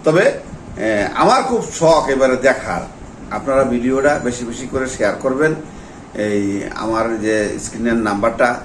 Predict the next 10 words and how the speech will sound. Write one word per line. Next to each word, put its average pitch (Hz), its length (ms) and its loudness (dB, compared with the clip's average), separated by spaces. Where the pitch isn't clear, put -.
দেওয়া 120 240 6
আছে, 117 320 -2
এটা 107 540 0
সব 95 180 -4
সাকিবিয়ানদের 107 680 -2
কাছে 113 220 -8
যাতে 113 260 -8
পৌঁছায়, 110 380 -2
সবাই 104 280 -2
আমাকে, 104 340 -4